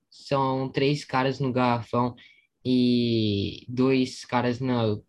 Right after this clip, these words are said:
perto do perímetro ou a defesa dois três, que são dois caras no garrafão e três caras perto do perímetro. E se você colocar uma marcação em zona contra o Seven Sixers com o James Harden, ficará muito difícil, porque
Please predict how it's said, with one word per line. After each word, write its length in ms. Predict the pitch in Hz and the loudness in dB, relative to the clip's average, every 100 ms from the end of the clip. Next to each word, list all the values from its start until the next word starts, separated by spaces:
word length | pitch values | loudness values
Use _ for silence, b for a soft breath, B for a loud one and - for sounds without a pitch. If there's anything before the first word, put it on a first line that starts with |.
| - | 0
perto 220 | 135 135 | 0 0
do 160 | 131 | -2
perímetro 680 | 120 135 131 175 185 185 170 - | 2 2 2 0 0 -2 -2 0
ou 280 | 139 190 180 | 2 2 0
a 60 | |
defesa 360 | 156 151 156 147 | -2 0 -2 -2
dois 240 | 143 151 | -2 -4
três, 280 | - 101 98 | -2 -4 -4
que 160 | - 113 | -6 -8
são 240 | - 117 | -6 -6
dois 240 | 117 123 - | -4 -4 -2
caras 260 | 117 113 | 0 0
no 80 | 117 | 0
garrafão 540 | 113 117 110 117 127 156 _ _ _ _ | 0 0 0 -2 -2 -4 _ _ _ _
e 80 | 117 | -2
três 300 | - 131 135 | 4 4 4
caras 640 | - 123 123 127 - - | 4 4 4 0 -6 -12
perto 220 | - 120 123 | -4 -2 -2
do 140 | 123 | -2
perímetro. 680 | 117 123 107 101 95 101 - b b b b - | 2 4 4 2 0 -4 -8 b b b b 0
E 540 | 127 131 131 131 120 113 | 4 6 6 6 4 2
se 140 | - | 0
você 460 | 156 170 165 170 156 | 2 2 4 4 6
colocar 320 | 156 156 160 | 6 6 6
uma 100 | 151 | 6
marcação 680 | 151 147 151 143 - 156 156 | 6 4 2 -2 2 4 6
em 120 | 151 | 4
zona 500 | 127 120 156 147 104 - _ _ _ _ _ | 2 2 4 2 0 -6 _ _ _ _ _
contra 400 | 151 156 165 160 | 2 2 4 2
o 80 | 151 | 2
Seven 360 | 147 135 143 | 0 -4 -4
Sixers 520 | 123 - 127 - 127 123 | -6 -4 -4 -2 -2 0
com 260 | 143 139 | 0 0
o 60 | 131 | 2
James 320 | 135 135 117 | 2 0 0
Harden, 340 | 117 139 143 | 2 2 0
ficará 220 | - 123 131 | -4 -6 -4
muito 240 | 135 135 | -4 -4
difícil, 440 | 135 135 131 117 107 | -4 -2 -2 -2 -2
porque 500 | 113 104 - 123 | -4 2 4 4